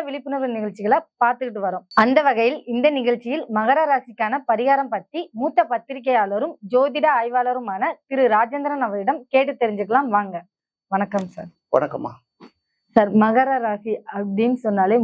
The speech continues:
Speaker 1: முதலை அப்படின்னு சொல்லுவாங்க. So முதலைனாலே நீரிலையும் வாழும், நிலத்திலையும் வரும்.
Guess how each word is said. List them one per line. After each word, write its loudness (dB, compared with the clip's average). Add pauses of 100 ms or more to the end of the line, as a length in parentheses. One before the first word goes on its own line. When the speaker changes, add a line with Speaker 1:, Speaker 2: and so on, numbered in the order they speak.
Speaker 1:
முதலை 2
அப்படின்னு -6
சொல்லுவாங்க. -6 (420)
So 8 (140)
முதலைனாலே 2 (120)
நீரிலையும் 0
வாழும், 0
நிலத்திலையும் 0
வரும். -2